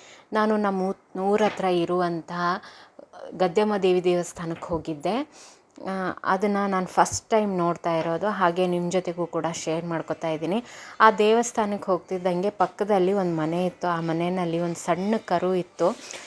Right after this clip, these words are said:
ನೋಡೋದಕ್ಕೆ ತುಂಬ ಚೆನ್ನಾಗಿತ್ತು. ಹಾಗಾಗಿ ನಿಮಗೂ ಕೂಡ ತೋರಿಸ್ತಾ ಇದ್ದೀನಿ ನೋಡಿ. ಆ, ತುಂಬ ಕ್ಯೂಟಾಗಿತ್ತು. ದೇವಸ್ಥಾನ ಕೂಡ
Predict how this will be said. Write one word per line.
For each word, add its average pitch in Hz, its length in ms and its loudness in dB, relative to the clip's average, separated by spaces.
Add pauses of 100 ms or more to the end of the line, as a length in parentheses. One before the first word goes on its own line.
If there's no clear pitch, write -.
(240)
ನೋಡೋದಕ್ಕೆ 214 540 4
ತುಂಬ 185 400 -2
ಚೆನ್ನಾಗಿತ್ತು. 185 760 0
ಹಾಗಾಗಿ 175 520 0
ನಿಮಗೂ 170 360 0
ಕೂಡ 170 240 -6
ತೋರಿಸ್ತಾ 156 500 -6
ಇದ್ದೀನಿ 156 340 -4
ನೋಡಿ. 151 260 -2
ಆ, - 720 -10
ತುಂಬ 196 360 0
ಕ್ಯೂಟಾಗಿತ್ತು. 196 1160 0 (520)
ದೇವಸ್ಥಾನ 226 560 6
ಕೂಡ 190 200 0